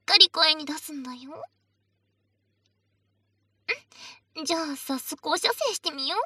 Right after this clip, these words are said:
か。まずは、おちんちんを思いっきりしごくよ。はーい。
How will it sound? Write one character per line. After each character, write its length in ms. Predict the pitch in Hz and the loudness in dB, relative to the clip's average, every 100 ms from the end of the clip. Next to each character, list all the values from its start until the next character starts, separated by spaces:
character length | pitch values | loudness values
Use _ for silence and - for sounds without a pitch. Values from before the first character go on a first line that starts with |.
| - | -2
か。 100 | 554 523 480 - _ _ _ _ _ _ _ _ _ _ _ _ | -2 0 -2 -6 _ _ _ _ _ _ _ _ _ _ _ _
ま 140 | 440 370 | 6 6
ず 140 | 349 | 4
は、 100 | 302 330 440 - - - - | -6 -6 -6 -6 -10 -10 -4
お 100 | - 294 | 0 0
ち 220 | - 339 | 2 2
ん 80 | 339 | 2
ち 180 | 330 | -4
ん 60 | 285 | -4
を 60 | - - | -4 2
思 300 | 302 240 302 | 2 2 -2
い 40 | |
っ 40 | - | -4
き 140 | - 320 | -8 2
り 100 | 415 | 2
し 140 | - | 4
ご 100 | 440 | -2
く 120 | - | 0
よ。 60 | 466 403 403 453 571 906 _ _ _ _ _ _ _ _ _ _ _ _ _ _ | -2 -2 -8 -8 -8 -10 _ _ _ _ _ _ _ _ _ _ _ _ _ _
は 40 | |
ー 20 | |
い。 40 | - | -10